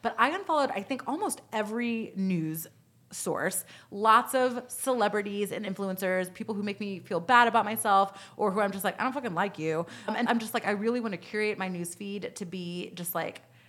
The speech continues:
happy and uplifting on social media and keep social media focused on socializing. And then, like you said, get my news from reputable news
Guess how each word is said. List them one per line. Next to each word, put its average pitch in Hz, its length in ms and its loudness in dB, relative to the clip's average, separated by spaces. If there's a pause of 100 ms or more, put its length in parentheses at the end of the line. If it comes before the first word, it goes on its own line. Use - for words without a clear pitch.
(220)
happy 277 460 0
and 202 160 -4
uplifting 214 640 -2
on 226 180 0
social 214 320 -2
media 214 340 0
and 190 120 -6
keep 214 180 -8
social 214 280 -2
media 202 280 -2
focused 185 360 -4
on 170 200 -4
socializing. 254 840 -4 (280)
And 214 220 2
then, 185 380 4
like 196 220 0
you 190 80 -2
said, 170 420 2
get - 140 -4
my 190 100 -2
news 190 320 -6
from 185 240 -4 (500)
reputable 202 800 -2
news 196 440 -2